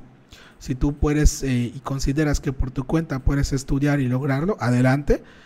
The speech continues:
Solo no pierdas de vista el temario que te da el Ceneval, no pierdas de vista que hay un tiempo que tienes que ir considerando al momento de estudiar y que no tienes, eh, dos horas para poder resolver un reactivo, sino que solo tienes un minuto y medio para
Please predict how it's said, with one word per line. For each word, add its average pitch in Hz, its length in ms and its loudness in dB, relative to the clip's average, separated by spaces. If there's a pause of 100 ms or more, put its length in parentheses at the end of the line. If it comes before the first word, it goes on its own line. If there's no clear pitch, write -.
(160)
Solo 151 480 2
no 147 360 -2
pierdas 156 380 4
de 170 120 4
vista 170 400 -2
el 131 200 -2
temario 156 540 2
que 147 100 -6
te 131 140 -8
da 127 80 -4
el 123 80 -6
Ceneval, 113 560 -6 (380)
no 139 160 2
pierdas 147 420 4
de 135 80 2
vista 139 260 2
que 135 120 0
hay 127 100 -2
un 135 140 -6
tiempo 175 480 0
que 139 100 -4
tienes 139 320 -4
que 135 100 -6
ir 131 220 -2
considerando 131 640 -2
al 127 60 -4
momento 127 400 -4
de 120 80 -4
estudiar 120 600 -4 (320)
y 147 100 -10
que 147 120 -2
no 156 220 0
tienes, 156 440 2
eh, 123 340 -2 (120)
dos 143 180 2
horas 139 280 4
para 123 200 0
poder 131 260 2
resolver 131 380 0
un 131 100 -2
reactivo, 143 460 0 (320)
sino 131 260 -6
que 143 80 -6
solo 139 240 -2
tienes 139 380 0
un 156 160 -4
minuto 135 320 -4
y 135 40 -4
medio 127 300 -2
para 135 360 -2